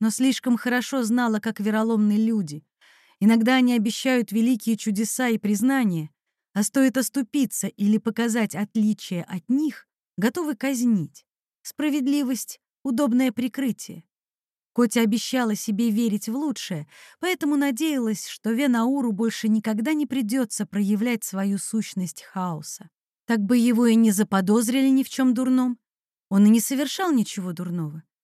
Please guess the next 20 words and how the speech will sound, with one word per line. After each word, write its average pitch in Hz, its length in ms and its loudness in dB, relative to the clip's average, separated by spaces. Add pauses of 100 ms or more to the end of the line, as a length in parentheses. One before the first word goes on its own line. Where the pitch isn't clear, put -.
(240)
Но 302 120 2
для 302 220 4
обычного 277 500 0
жителя 247 400 0
города 233 400 0
хватало 247 480 -2
и 233 180 -4
одного 247 440 0
упоминания 240 760 2
страшного 190 600 -4
неизведанного 170 840 -2
места. 165 460 -6 (1120)
«Слава 175 520 -4
нам 202 240 2
вовсе 185 380 -6
не 202 120 2
нужна. 190 480 -2 (520)
Опасно 220 520 -2
всё - 240 -6
это. - 300 -10